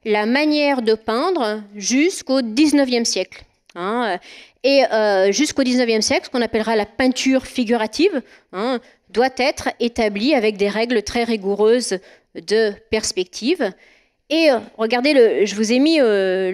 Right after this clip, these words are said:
l'ensemble des traités de perspective qui, euh, qui paraissent à la Renaissance. Il y a quand même beaucoup d'artistes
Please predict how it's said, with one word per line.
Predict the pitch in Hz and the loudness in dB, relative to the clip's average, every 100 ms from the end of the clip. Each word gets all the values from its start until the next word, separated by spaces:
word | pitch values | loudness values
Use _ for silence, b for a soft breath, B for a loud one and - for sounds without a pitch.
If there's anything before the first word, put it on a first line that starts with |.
| 208 | 0
l'ensemble | 220 254 311 277 | 0 0 -2 0
des | 214 | 0
traités | - 262 294 | -2 -4 -4
de | - | -4
perspective | 247 - 247 - 254 233 | -6 -6 -8 -6 -8 -8
qui, | - 214 | -6 -2
euh, | 190 170 | -2 -2
qui | 175 185 | -6 -8
paraissent | - 220 233 226 | -6 -4 -4 -4
à | |
la | 202 | -4
Renaissance. | 202 196 - 330 - | -4 -4 -4 -6 -4
Il | 220 | -6
y | |
a | |
quand | 214 | -4
même | 226 269 240 | -4 -2 -2
beaucoup | 262 - | -2 -2
d'artistes | 262 240 - 302 - | -2 -4 -6 -10 -10